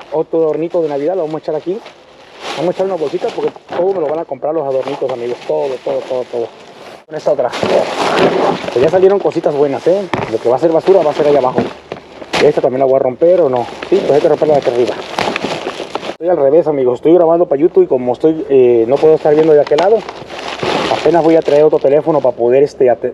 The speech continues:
hacer los en vivos ya al mismo tiempo. Ya estamos juntando dinerito para juntarnos para otro teléfono y hacer los en vivos al mismo tiempo, porque con uno no puedo hacer nada.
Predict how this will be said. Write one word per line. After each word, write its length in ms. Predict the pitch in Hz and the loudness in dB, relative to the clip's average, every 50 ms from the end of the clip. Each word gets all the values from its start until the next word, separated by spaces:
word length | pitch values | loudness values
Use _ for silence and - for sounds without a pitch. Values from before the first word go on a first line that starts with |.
| - - | -4 -2
hacer 400 | 127 120 117 110 107 - - 147 | 0 0 2 0 -2 0 2 2
los 140 | 143 147 143 | 4 4 2
en 80 | 139 123 | 2 2
vivos 280 | 127 139 143 143 135 | 2 4 4 4 4
ya 120 | 139 143 139 | 4 2 2
al 100 | 139 139 | 2 2
mismo 140 | - - - | 0 0 0
tiempo. 400 | - - - - - 120 120 120 117 - - - - - - - - - - - - - - - - - - - - - - - - - - - - - - - - - - - - - - - - | 2 0 0 0 0 2 2 0 0 0 0 0 0 0 2 0 0 -2 -2 -4 -6 -6 -8 -8 -10 -10 -8 -8 -8 -6 -2 -2 -2 -2 -4 -10 -12 -8 -4 -4 -2 0 0 2 2 2 0 0 0
Ya 80 | - 143 | -2 0
estamos 260 | - 170 165 175 160 | 0 2 0 0 0
juntando 420 | - 147 135 120 147 156 170 165 | 0 -2 -2 0 0 2 2 2
dinerito 560 | 143 135 123 120 123 156 - - 190 190 185 - - - - - - - - - | 2 2 2 2 0 0 0 0 0 0 -2 -8 -12 -20 -20 -20 -20 -12 -6 -4
para 120 | 123 110 | -4 -2
juntarnos 340 | 123 120 - 123 135 147 139 | -2 0 0 0 0 0 0
para 140 | - 131 127 | 2 2 4
otro 120 | 143 143 | 4 4
teléfono 380 | 135 - 127 139 135 147 156 151 | 2 2 0 0 0 0 0 -2
y 40 | 120 | 0
hacer 180 | - - 131 | 0 0 2
los 120 | 135 135 131 | 2 2 2
en 80 | 123 | 2
vivos 280 | 120 127 139 139 135 117 | 0 0 0 0 0 0
al 80 | 113 117 | 0 0
mismo 220 | 120 127 131 123 | 0 2 2 2
tiempo, 260 | - 160 175 190 175 | 2 2 2 2 2
porque 160 | 151 143 131 | 2 2 2
con 180 | 117 123 120 131 | 2 2 2 2
uno 160 | 156 185 185 | 2 2 2
no 100 | 165 156 | 0 0
puedo 180 | 151 156 151 151 | 2 4 4 4
hacer 240 | 139 - 151 135 143 | 4 2 0 0 0
nada. 280 | 139 135 135 131 - | 0 0 0 0 -2